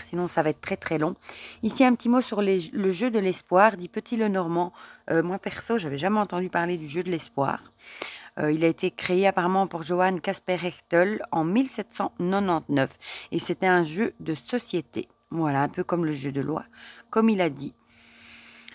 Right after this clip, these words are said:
Euh, ce genre de jeu était effectivement souvent vu comme oraculaire, ce qui donne un respect des prédictions des cartes. Et, euh, il explique que, euh, Hechtel n'a effectivement pas utilisé le nom de Lenormand lors de la création de son jeu.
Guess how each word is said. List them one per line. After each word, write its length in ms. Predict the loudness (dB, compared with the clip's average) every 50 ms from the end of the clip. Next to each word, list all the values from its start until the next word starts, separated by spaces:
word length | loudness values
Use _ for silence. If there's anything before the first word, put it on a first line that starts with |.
| -20 _ _ 0
Euh, 260 | 2 2 4 2 0
ce 220 | -2 -2 -4 -4
genre 340 | -2 2 4 4 4 4 2
de 140 | -2 -2 -2
jeu 260 | 0 0 0 0 0 0
était 180 | -2 -4 -2 -4
effectivement 560 | -4 -2 -4 -10 -10 -8 -6 -2 0 0 0
souvent 400 | -2 -4 -10 -6 -2 0 0 0
vu 220 | 0 -2 -6 -8
comme 200 | _ -2 0 0
oraculaire, 760 | 0 0 -2 -4 -6 -6 -6 -2 0 2 4 4 4 4 2
ce 100 | -6 -14
qui 160 | -14 -14 -6
donne 200 | -4 -2 -2 0
un 80 | -2 -4
respect 360 | -4 -6 -12 -10 _ -6 -4
des 100 | -4 -4
prédictions 500 | -6 -6 -8 -8 -8 -12 -14 -8 -4 -2
des 160 | -2 -2 -2
cartes. 460 | -4 _ 2 4 4 4 2 -4 -18 _ _ -20 -20 -20 -20 -20 -20 -20 -20 _ _
Et, 220 | 2 2 4 4
euh, 180 | 2 2 2 2
il 140 | 2 0 -2
explique 340 | -4 -6 _ -10 -10 -10 _ _ -2
que, 40 | 0
euh, 600 | 2 2 2 2 2 2 2 2 0 -2 -4 -6 -10 -12 -16 -18 _ _
Hechtel 440 | -8 -8 -8 -6 _ 2 2 2 4
n'a 120 | 2 0 0
effectivement 540 | 0 -4 -8 -8 -6 -6 -2 0 -2 0
pas 120 | 2 0 0
utilisé 320 | 0 -2 -8 -4 -2 -2
le 160 | 0 0 0
nom 180 | 0 0 -2 -2
de 120 | -2 -2
Lenormand 580 | -2 -2 -2 -2 -2 -2 -2 0 2 2 2 0 -4 -18 -20 -20 -6 2
lors 180 | 4 4 4 4
de 80 | 2
la 160 | 2 2 0
création 520 | -2 -2 -4 -2 -2 -2 -2 -4 -6 -6 -6
de 60 | -6
son 200 | -6 -6 -4 -4
jeu. 260 | -2 0 0 0 0